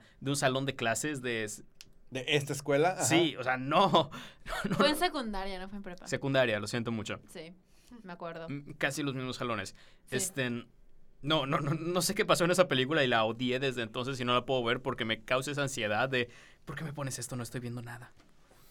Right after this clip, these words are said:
Speaker 3: Mm,
Speaker 1: También por eso
Speaker 3: pues
Speaker 1: odié Harry Potter por mucho tiempo, por cierto. I mean,
Speaker 3: Porque
Speaker 1: na-, nada que ver, pero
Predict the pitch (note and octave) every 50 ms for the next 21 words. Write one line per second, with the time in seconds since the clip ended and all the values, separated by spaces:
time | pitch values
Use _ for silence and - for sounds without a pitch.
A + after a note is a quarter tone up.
0 | - - - - D4 D#4 D#4 C#4+ C#4+ F#3 B3 B3+ - D#4+ D4+ - D4 A3+ F#3+ F#3
1 | E3+ G3+ G3 F#3+ F#3+ - C#3+ C#3+ F3+ C#3 C3 A#2+ A#2+ B2 A#2+ C#3 B2+ - B2 A2
2 | B2 A#2 A2 A#2 G#2+ - A#2+ A#2 - A#2 A2+ - _ _ _ _ _ _ A#2+ A#2
3 | A#2 A2+ A#2 A#2+ - B2+ C3 C3 - B2+ C3 C#3 C#3 - B2 B2+ A#2+ C#3 C#3+ D3+
4 | C3 A#2 A2+